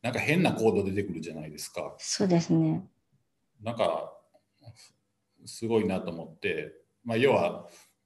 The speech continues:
Speaker 1: これに似せて作ってくださいっていう、また無茶ぶりをしてしまいました。
Speaker 2: <laughs> はい。どんな感じに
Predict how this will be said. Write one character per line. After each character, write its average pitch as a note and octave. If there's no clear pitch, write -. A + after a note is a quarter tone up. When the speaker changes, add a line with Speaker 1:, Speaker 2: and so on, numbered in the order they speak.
Speaker 1:
こ -
れ C3+
に C3
似 C3+
せ C#3
て F#2
作 -
っ -
て G#2
く G#2+
だ G2+
さ F2+
い E2+
っ -
て -
い F2
う、 F2
ま A2
た F#2+
無 F2
茶 F2
ぶ E2+
り E2+
を E2
し -
て F#2+
し -
ま F#2
い F2+
ま F2+
し -
た。 -
Speaker 2:
<laughs> -
は -
い。 -
ど F#3+
ん F#3+
な F#3
感 F3+
じ F3
に E3+